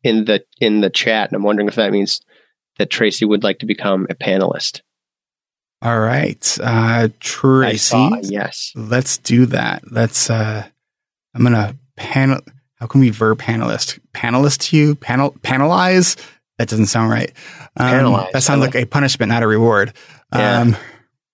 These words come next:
Speaker 2: all right, I'm gonna click allow
Speaker 1: Panellated?
Speaker 2: to <laughs> What, what was
Speaker 1: That's
Speaker 2: it?
Speaker 1: a, panellated? That sounds like, like a style
Speaker 2: A
Speaker 1: for
Speaker 2: panellated.
Speaker 1: rooming. Like, my panellated living room.
Speaker 2: Hmm.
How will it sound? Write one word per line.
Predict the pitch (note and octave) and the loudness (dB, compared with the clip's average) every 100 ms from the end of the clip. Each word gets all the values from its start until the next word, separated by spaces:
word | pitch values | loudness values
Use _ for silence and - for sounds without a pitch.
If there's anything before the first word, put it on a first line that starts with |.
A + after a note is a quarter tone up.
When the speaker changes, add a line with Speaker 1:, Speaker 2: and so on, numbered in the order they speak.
| _ _ _ _ _ _ | _ _ _ _ _ _
Speaker 2:
all | A#2+ | -2
right, | A#2 A2+ | 0 0
I'm | - A#2+ | 0 2
gonna | A2+ - - | 2 -2 -4
click | - - | -6 -2
allow | - - C3+ | -2 0 0
Speaker 1:
Panellated? | - D3 D#3+ E3 D3+ D#3+ _ _ _ - | 2 2 0 0 0 -2 _ _ _ -4
Speaker 2:
to | - - - - | -2 -2 -6 -14
<laughs> | _ _ | _ _
What, | C#3+ C#3+ | 0 2
what | D3+ | 2
was | C#3 D#3 | 4 4
Speaker 1:
That's | F3 G3 - | 4 2 0
Speaker 2:
it? | - _ _ _ - | -8 _ _ _ -2
Speaker 1:
a, | |
panellated? | C#3 D3+ E3 E3+ E3+ D3 | 2 4 4 4 2 0
That | D3+ | -2
sounds | - E3+ | 0 2
like, | D3+ C#3 | 2 2
like | C3+ C3 | 0 2
a | A#2 G#2+ | 0 0
style | - - - A#2+ B2 A2 G2 _ - | -4 -4 0 0 2 0 -2 _ -4
Speaker 2:
A | |
Speaker 1:
for | B2 | 0
Speaker 2:
panellated. | A#2 C3 A#2+ A#2+ | 2 4 2 2
Speaker 1:
rooming. | A#2+ A2+ - _ _ _ _ _ - | 2 0 -8 _ _ _ _ _ -4
Like, | B2 - _ | -4 -4 _
my | E3+ F3 | 0 2
panellated | G3 F#3+ G3 G3 G3 | 2 4 4 4 4
living | G3 C3+ | 4 2
room. | A2+ A2 - - | 0 -2 -6 0
Speaker 2:
Hmm. | C4 E4 C3 G2 | 4 6 6 4